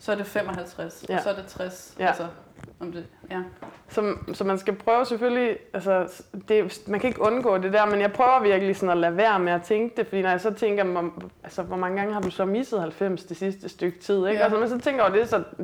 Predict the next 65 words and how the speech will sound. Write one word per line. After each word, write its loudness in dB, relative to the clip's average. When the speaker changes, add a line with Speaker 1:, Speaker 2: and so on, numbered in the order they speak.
Speaker 2:
det 0
har 4
du 2
egentlig 2
ikke. -2
Hvorfor 2
Speaker 1:
Nej. 8
Speaker 2:
er 4
det 4
så, 4
du 4
synes, 0
at -4
det 4
er 6
så -6
tungt? 0
Eller 4
hvorfor 4
er 8
det 0
der, 6
hvor 4
du 0
tænker, 4
nu 4
begynder 0
det 2
at 2
blive -6
tungt? -2
Speaker 1:
Mm. -10
Speaker 2:
Øhm, -2
så -4
man 2
passer -2
på 4
med 0
at 4
have 4
de -2
der 4
sådan, -2
for 0
det 4
Speaker 1:
Tal. 2
Speaker 2:
sætter 4
virkelig, 2
ja, 0
Speaker 1:
Ja. 2
Speaker 2:
det, 4
for -2
det -2
er 4
jo 2
bare 4
et -4
tal, 0
altså, -2
Speaker 1:
Mm. -4
Speaker 2:
det 2
er 6
jo 4
ikke 2
andet, 2